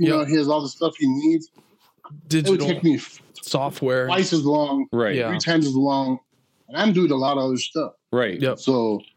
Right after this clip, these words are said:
Speaker 3: Work to your
Speaker 2: but
Speaker 3: strength.
Speaker 2: I wanted to make sure, yeah, I wanted to make sure I had a piece though, you know, so a couple of pieces of work in there that's mine to say, you know, so it's not people that are like, "Oh, he's just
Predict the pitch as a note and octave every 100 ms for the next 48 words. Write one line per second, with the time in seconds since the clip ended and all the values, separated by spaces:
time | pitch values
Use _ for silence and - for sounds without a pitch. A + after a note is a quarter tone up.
0 | - C3+ D3 D3 A#2+ - C3 A#2 E3 F3
1 | E3+ E3 D#3 E3+ D#3+ - _ _ _ _
2 | _ _ F#3+ B3 G#3 C#3+ D#3+ F3+ E3 D#3+
3 | D3+ D#3 D3 D3 D3 - C#3 B2+ F#3 E3+
4 | - C#3+ C3+ - _ _ - C3+ C3 C#3
5 | C3+ B2+ D#3 C#3 - D3+ C#3 A#2+ C3 C#3
6 | C3+ C3 B2 A#2+ B2 C3 C3 A2+ G#2 -
7 | _ _ _ - A2+ C3+ B2+ C3 B2 -
8 | B2+ C#3+ C#3 C#3+ C3+ B2 B2+ C#3+ A#3+ B3+
9 | D#4 D#4+ C#4 A3+